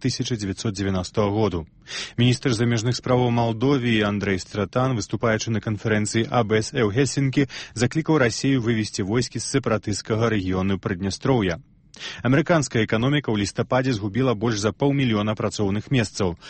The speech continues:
Это найгоршы месячны паказнік за апошнія трыццаць чатыры гады. У Кыргызстане ад першага снежня спыненая рэтрансляцыя брытанскага радыё B B C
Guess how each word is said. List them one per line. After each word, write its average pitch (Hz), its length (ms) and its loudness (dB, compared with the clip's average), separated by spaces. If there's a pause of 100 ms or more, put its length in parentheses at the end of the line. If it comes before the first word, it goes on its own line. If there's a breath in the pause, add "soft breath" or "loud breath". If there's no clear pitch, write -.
(140 loud breath)
Это 117 160 2
найгоршы 123 560 0
месячны 107 400 -2
паказнік 110 560 0
за 101 160 2
апошнія 104 480 -4
трыццаць 101 400 -4
чатыры 98 400 -2
гады. 101 320 0 (720 loud breath)
У 139 80 4
Кыргызстане 151 800 2
ад 98 160 -2
першага 107 400 0
снежня 143 400 0
спыненая 127 640 0
рэтрансляцыя 131 800 0
брытанскага 110 640 0
радыё 104 320 0
B 98 160 -4
B 98 160 -2
C 139 240 2